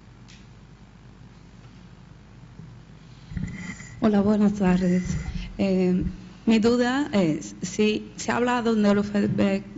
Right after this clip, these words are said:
súper positivo, de una manera positiva en todos los aspectos,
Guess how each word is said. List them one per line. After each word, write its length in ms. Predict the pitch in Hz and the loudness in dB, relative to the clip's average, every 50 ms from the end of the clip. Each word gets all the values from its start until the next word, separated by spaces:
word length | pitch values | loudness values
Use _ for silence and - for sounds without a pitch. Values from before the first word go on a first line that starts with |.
| - - - | -14 -14 -14
súper 400 | - - - - - 196 196 190 | -14 -12 -12 -6 -4 -4 -4 -4
positivo, 800 | - - 180 175 170 170 175 - 220 220 208 185 185 196 233 269 208 | -4 -4 -4 -4 -4 -6 -2 0 2 2 2 2 0 -2 -2 -2 -2
de 100 | 196 185 | -2 0
una 120 | 180 180 | 0 0
manera 400 | 180 175 175 175 175 175 170 170 - - - - - - - - - | 0 0 0 0 -2 -2 -4 -6 -12 -16 -20 -20 -20 -20 -20 -12 -6
positiva 420 | 208 196 185 196 175 180 202 196 | -6 -4 -4 -4 -4 -2 -2 0
en 100 | 196 196 | 0 0
todos 180 | 196 196 185 180 | 0 0 -2 0
los 80 | 180 | 0
aspectos, 640 | 180 165 - - - 160 160 - - - - - - | -2 -2 -4 -4 -6 -6 -6 -6 -10 -12 -12 -12 -14